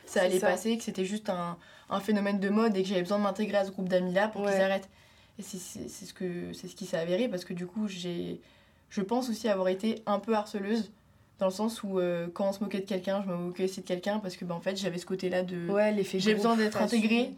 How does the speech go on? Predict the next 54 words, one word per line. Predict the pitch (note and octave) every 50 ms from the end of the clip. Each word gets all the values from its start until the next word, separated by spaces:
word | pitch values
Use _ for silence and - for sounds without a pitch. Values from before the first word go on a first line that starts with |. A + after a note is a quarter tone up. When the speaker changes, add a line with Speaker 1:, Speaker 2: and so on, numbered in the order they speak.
| - -
Speaker 3:
complètement. | - G3+ F#3 G3 F#3+ - A3
Speaker 1:
à | G#3+
ce | - - G3+ F#3+ F#3+ F#3 F#3 F#3+
groupe | F#3+ F#3 F#3+ F#3+ F#3
d'amis. | G3 G3 G3 G3 G#3+ A#3+ C4 C4+
En | A3
Speaker 3:
C'est | F#3
Speaker 1:
fait, | G#3+ A3 G#3+
Speaker 3:
ça. | F3+
Speaker 1:
sinon, | G3 G#3+ A3
vous | G#3+ G3
continuez | F#3+ - G3 F#3 - A3+ G#3+
à | G3+
m'harceler, | G3+ G3+ G#3 - G#3+ G3+ G#3+ A#3+
donc | A3 G3+ F#3+ G3
il | F#3+
faut | - A3
que | G3+ G#3
je | G3+
m'acharne | G3+ F#3+ F#3+ G#3+ G#3
sur | G#3+ - -
quelqu'un | - F#3 - G3+ F#3+
d'autre. | F#3 F3+ F3 - - - - - - - - -
Speaker 3:
Alors, | - F3 F3
du | F#3 F#3
coup, | - B3
pour | A3 - F#3+
amener | F3+ F3+ F#3+ F#3+
un | F#3+ F#3
peu | F#3 A3 G#3
d'espoir, | E3+ E3 D#3+ E3 F#3 F#3 F#3 - - - G3 G3 G3 G3 F#3 -
euh, | E3 E3 D#3 - -
<laughs> | -
et | - G#3+ G#3+ C4+ C4 B3
finir | - - G#3+ G#3+ G#3+ A3
sur | A3 -
cette | - - - - - G3+ -
Speaker 1:
Oui, | G3+ G3+ -
Speaker 3:
un | A3+
Speaker 1:
c'est | A#3 G#3
Speaker 3:
peu | F#3
Speaker 1:
vrai | G3 G#3
Speaker 3:
sombre, | G#3+ - - G3+ F3+ F3 F3 - F#3+ F3 - - - - - -
Speaker 1:
qu'on | G3+
a | F#3
été | F#3 F#3 G3
un | F#3 F#3+
peu | F#3+ B3+ A3+
pessimiste. | - A3+ A3+ -
Speaker 3:
euh, | G#3+ G3+ G#3 - - G3+ G3+ G3 G#3
on | G#3
va | G#3 G#3+ G#3 -
prendre, | - E4 F4+ D4+ F4 D#4+ C4 B3
euh, | G#3+ G#3 G3+